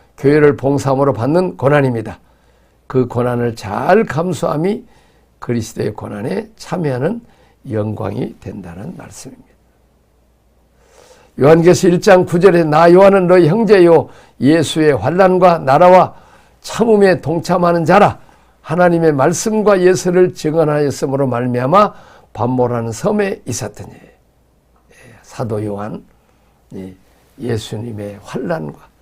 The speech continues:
하나님의 나라의, 에, 참음에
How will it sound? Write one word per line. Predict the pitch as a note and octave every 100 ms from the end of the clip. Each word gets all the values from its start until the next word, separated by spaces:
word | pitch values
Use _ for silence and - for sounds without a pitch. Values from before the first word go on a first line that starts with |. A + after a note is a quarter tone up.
| _ _ _ _ _ _ _ _
하나님의 | B2 C3 C3 B2+ B2
나라의, | A#2 G2+ C#3 E3 E3+ G3 G3+ _ _ _ _ _
에, | - C#3+ C#3+ D3+ - _
참음에 | - A3 B3+ G#3 G3+